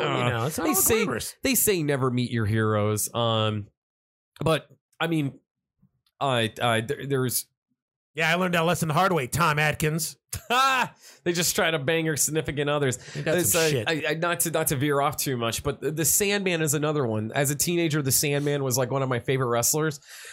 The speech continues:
Speaker 2: Uh, I hung out, I partied with the dude a couple times. He
Speaker 1: So
Speaker 2: doesn't
Speaker 1: did I.
Speaker 2: remember. Yeah, but the, the last time I partied with him, he took one look at Drew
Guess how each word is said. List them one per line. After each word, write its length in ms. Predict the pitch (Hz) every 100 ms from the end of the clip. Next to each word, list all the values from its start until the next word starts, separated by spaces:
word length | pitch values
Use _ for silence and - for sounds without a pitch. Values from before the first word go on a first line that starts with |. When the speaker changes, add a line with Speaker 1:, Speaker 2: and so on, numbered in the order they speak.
| - -
Speaker 2:
Uh, 320 | 131 127 120 -
I 140 | 190
hung 260 | 160 180 180
out, 180 | 165 151
I 60 |
partied 360 | 151 175 208 139
with 100 | 135
the 60 |
dude 180 | 131 139
a 40 | 131
couple 280 | 127 123
times. 360 | - 110 107 110
He 80 | 156
Speaker 1:
So 60 | 139
Speaker 2:
doesn't 120 | 175
Speaker 1:
did 60 | 185
I. 40 |
Speaker 2:
remember. 220 | 117 - -
Yeah, 240 | 160 131 - - - -
but 240 | 277 240 -
the, 380 | 220 233 202 196
the 120 | 214
last 260 | 208 247 240
time 120 | 214
I 100 | 202
partied 380 | 202 233 233 170
with 200 | 135 131
him, 220 | 131 123 - _ _ -
he 160 | -
took 220 | 175 196 147
one 280 | 160 196 196
look 220 | 196 196
at 140 | 156
Drew 440 | 135 147 180 226